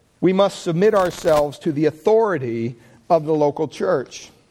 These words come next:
We're called to submit ourselves to the authority of the local church. And that is a word that makes the hair stand up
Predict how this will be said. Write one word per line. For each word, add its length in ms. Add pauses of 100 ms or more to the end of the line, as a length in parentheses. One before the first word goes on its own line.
(300)
We're 140
called 320
to 80
submit 320
ourselves 500
to 100
the 140
authority 680 (200)
of 180
the 60
local 320
church. 560 (640)
And 160
that 380
is 460
a 360 (480)
word 680
that 240 (600)
makes 280
the 100
hair 480
stand 440
up 260